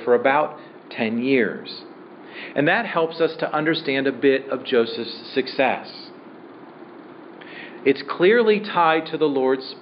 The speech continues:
presence. We've already seen that. But it did not occur overnight. This is a decade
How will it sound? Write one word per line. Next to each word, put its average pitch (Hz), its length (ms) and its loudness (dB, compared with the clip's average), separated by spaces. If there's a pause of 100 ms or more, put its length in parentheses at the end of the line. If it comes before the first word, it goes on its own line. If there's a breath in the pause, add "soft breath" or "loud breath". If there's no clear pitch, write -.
presence. 110 540 0
We've 123 160 -4
already 165 220 4
seen 120 340 -2
that. 95 340 -4 (1300)
But 160 380 2
it 143 140 -10
did 151 200 0
not 190 400 0
occur 131 560 -2
overnight. 131 1040 0
This 135 160 -2
is 160 120 -2
a 175 60 2
decade 135 840 -2